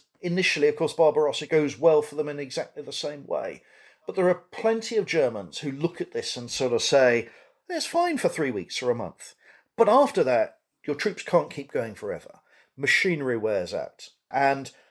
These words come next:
sooner or later, we're going to grind to a halt. And what happens then?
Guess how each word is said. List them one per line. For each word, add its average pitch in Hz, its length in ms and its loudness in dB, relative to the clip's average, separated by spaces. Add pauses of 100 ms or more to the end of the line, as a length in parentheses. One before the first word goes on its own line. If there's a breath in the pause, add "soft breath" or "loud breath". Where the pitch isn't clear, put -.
sooner 202 480 4
or 147 120 6
later, 127 420 0
we're 123 160 -6
going 131 260 -4
to - 80 -20 (380)
grind 165 440 2
to 139 140 -4
a 110 60 0
halt. - 320 -6
And 131 100 -12
what 156 200 0
happens 120 420 -16
then? - 160 -14